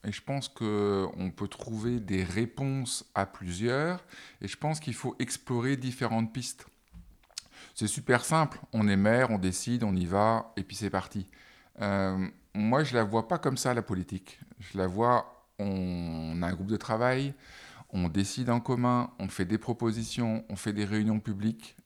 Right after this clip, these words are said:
et du coup, il y a du collectif aussi bien au niveau des élus, aussi bien au niveau des agents, mais également au niveau des citoyens. Après, euh, faut être honnête, c'est chronophage.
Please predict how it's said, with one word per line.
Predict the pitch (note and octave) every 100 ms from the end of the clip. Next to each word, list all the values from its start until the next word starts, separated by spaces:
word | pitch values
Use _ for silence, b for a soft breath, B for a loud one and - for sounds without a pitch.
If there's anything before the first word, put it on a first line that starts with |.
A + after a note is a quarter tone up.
| _
et | A2+ G#2
du | G#2
coup, | G#2+ C3+
il | A#2
y |
a | G#2
du | A2
collectif | B2 A2 - - A#2+ - - b b b b
aussi | C3 C#3 - B2+
bien | B2+ B2+ A#2 G#2+ - -
au | A2
niveau | G#2+ G#2+ G2+ G#2+ G#2+
des | D#2+ F2 E2
élus, | G2+ A#2+ C#3+ D3 -
aussi | A#2 -
bien | A2 A2 A2
au | F#2+
niveau | F#2 E2+
des | D#2 D#2+ D#2
agents, | F2+ F#2+ B2+ D3+ B B B B -
mais | F#2+
également | F#2+ F2 F2 A#2+
au | A#2
niveau | F#2 G#2
des | F#2+
citoyens. | F#2+ - A2+ A#2 G2+ F2 F2+ _ B B B B
Après, | D2+ - D3 E3+ - - G2+
euh, | F#2+ F2+ E2 D#2+ D#2+ E2 E2 C2
faut | D#2+ -
être | D#2+ -
honnête, | F#2+ B2 E3 - -
c'est | - - G2+
chronophage. | - F#2 D#2+ D2 A#2+ - A3+ -